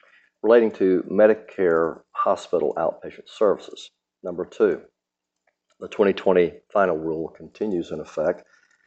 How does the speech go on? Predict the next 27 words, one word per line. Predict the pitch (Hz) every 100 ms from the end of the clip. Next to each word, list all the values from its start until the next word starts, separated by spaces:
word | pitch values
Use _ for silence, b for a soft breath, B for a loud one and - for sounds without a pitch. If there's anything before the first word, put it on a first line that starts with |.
| _ -
and | 92
indeed | 90 82
increases | 78 - 139 123 - 80 -
certain | - 123 123 107 107 -
payment | 107 87 -
cuts | - 80 - - - 95
made | 92 92 90 -
in | 85 82
C | - 110
Y | 90 82 80
twenty | - 82
nineteen | 80 76 71 - 107 78 71 - _ _ _ _ _ _ -
that | -
this | 104 - -
court | - - 87 85 - -
already | 92 92 110 101 85
declared | - - 82 80 -
unlawful | 87 78 76 - 67
and | 71 80
vacated | 90 92 - 78 71
in | 76
a | 76 76
September | - 95 - 107 78
seventeen, | - 78 73 - 78 73
twenty | - 82 76
nineteen | 78 78 - 78 71
decision. | - - - 92 -